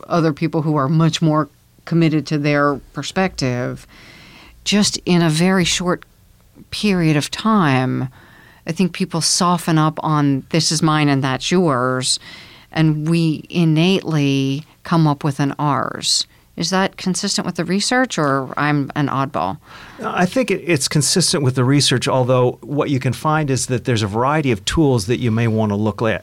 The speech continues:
Speaker 2: at as a leader
Speaker 1: Mm-hmm.
Speaker 2: that help ensure that that occurs.
Speaker 1: Okay.
Speaker 2: One of them is storyboarding.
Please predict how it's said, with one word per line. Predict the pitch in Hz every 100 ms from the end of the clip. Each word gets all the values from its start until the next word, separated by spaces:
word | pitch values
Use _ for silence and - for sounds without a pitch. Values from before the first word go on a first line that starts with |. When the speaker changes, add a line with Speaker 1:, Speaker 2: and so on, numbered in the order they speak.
| -
Speaker 2:
at | 107 101
as | 95
a | 101
leader | 95 170 170
Speaker 1:
Mm-hmm. | 147 139 139 -
Speaker 2:
that | - 117
help | - - 151 151 135
ensure | 131 127 - 131
that | 110
that | 95 107
occurs. | 98 - 110 87 85 - -
Speaker 1:
Okay. | 160 139
Speaker 2:
One | 180
of | 170
them | 156
is | 127
storyboarding. | - 156 165 123 104 92 -